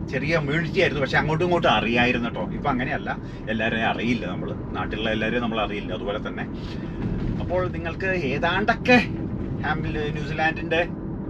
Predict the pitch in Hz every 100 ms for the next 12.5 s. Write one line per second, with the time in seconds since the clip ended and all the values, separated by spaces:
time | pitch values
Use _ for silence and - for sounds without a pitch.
0 | - 135 131 135 131 135 135 135 127 -
1 | - - - 135 135 147 147 135 120 -
2 | 135 - 147 147 135 147 160 - - 120
3 | 127 - 131 113 - - - - - -
4 | - - - - 107 127 117 101 131 110
5 | 110 110 117 123 139 - 98 110 139 139
6 | 113 107 110 143 131 - - - - -
7 | - 123 135 123 123 135 123 120 127 104
8 | 143 139 131 123 127 143 139 139 - 120
9 | 117 117 113 117 - 107 101 107 104 -
10 | - - - - - - - - - -
11 | - 170 170 170 160 143 147 151 143 123
12 | 127 127 139 135 127